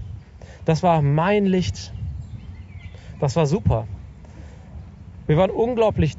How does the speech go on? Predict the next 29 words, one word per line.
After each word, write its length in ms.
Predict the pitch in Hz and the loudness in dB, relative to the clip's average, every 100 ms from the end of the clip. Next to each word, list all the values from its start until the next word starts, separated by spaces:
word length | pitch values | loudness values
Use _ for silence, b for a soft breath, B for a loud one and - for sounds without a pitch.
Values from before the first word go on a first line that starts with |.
| - | 0
dankbar 420 | 185 220 220 208 | 0 2 2 2
für 160 | - | 2
diese 180 | 151 147 | 0 0
kleinen 460 | 143 185 180 202 190 | 0 0 2 4 4
Lichter 640 | 175 190 - 175 170 156 - - | 2 2 2 2 2 0 -6 -4
auf 220 | 160 143 - | 2 2 2
dem 220 | 151 131 | 0 2
Weg. 220 | 123 113 - - - - - - - - - - - | 2 0 -4 -16 -14 -14 -14 -12 -12 -12 -12 -14 -4
Und 140 | - 156 | 0 2
diese 120 | 180 | 4
Nachtwanderung 680 | 196 180 190 208 202 208 196 | 4 2 0 2 4 4 4
mit 100 | 165 | 2
diesen 180 | 165 | 2
kleinen 320 | 170 185 190 185 | 2 2 4 4
Lichtern, 440 | 202 - 202 190 B B B B | 2 2 2 2 B B B B
das 120 | 156 | 2
war 140 | 175 156 | 4 4
so 120 | 233 | 4
ein 140 | 226 | 4
tolles 360 | - 208 247 220 | 4 4 4 2
Erlebnis, 760 | 226 175 240 - 190 196 - - - - - - - - - | 4 4 2 0 0 0 -6 -10 -12 -12 -10 -10 -10 -12 -2
dass 200 | 185 170 | 0 0
es 100 | 160 | 0
bis 200 | - 143 | -2 2
heute 360 | 160 214 220 220 | 4 4 4 2
in 140 | 190 | 2
meiner 260 | 180 175 175 | 2 4 4
Erinnerung 520 | 190 226 196 147 120 | 2 4 4 4 2
ist. 320 | 123 107 - | 0 -2 -6